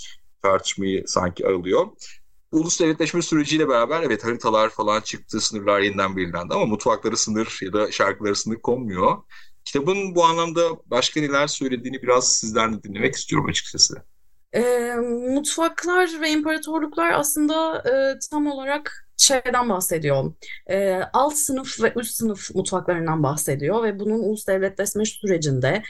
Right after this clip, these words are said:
Speaker 2: e, kimlikler ve uluslar belirlenirken mutfakların da bu ulusları kendilerine devşirmelerini anlatıyor. Yani üç bin yıl önce başarılı olan mutfaklar tabii ki de tahıl temelli olanlardı.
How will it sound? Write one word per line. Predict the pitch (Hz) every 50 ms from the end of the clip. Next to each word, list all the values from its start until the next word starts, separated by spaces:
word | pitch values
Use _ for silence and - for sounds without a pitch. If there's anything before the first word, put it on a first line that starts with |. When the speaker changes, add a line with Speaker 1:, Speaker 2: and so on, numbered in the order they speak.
| - - - - _ _ - - _ _ -
Speaker 2:
e, | 165 165 170 170 170 175 175 170 160 165 165 - - - - - - - - - - - - - - - - - _ _ _ - -
kimlikler | 226 226 220 226 226 220 - 226 220 226 226 220
ve | 220 202
uluslar | 202 208 202 220 - - 226 220 220 190
belirlenirken | 185 185 202 208 208 220 226 240 240 - 220 220 233 214
mutfakların | 190 190 - 226 214 214 - 220 220 226 240 240 220
da | 226 240 220
bu | 226 151 208
ulusları | 214 208 - - - 208 196 202 220 233 240 - - - - - -
kendilerine | - 208 208 190 202 208 190 214 196 214 220 - 208 202 190 202 226 240 214
devşirmelerini | 196 190 190 - - 196 196 190 175 180 175 165 165 156
anlatıyor. | 139 131 123 110 117 - - 107 92
Yani | 85 - - - -
üç | - - -
bin | 254
yıl | 247 240 233 226 220
önce | 220 240 233 220
başarılı | 226 226 - 240 214 226
olan | 214 220 226 220 220
mutfaklar | 208 214 - - 202 190 - 208 202 220 220
tabii | 240 214 202 -
ki | 220 196
de | 226
tahıl | - 226 208 214 208
temelli | - - 175 170 147 135 110 107
olanlardı. | 101 110 110 92 104 95 92 90 80 78 101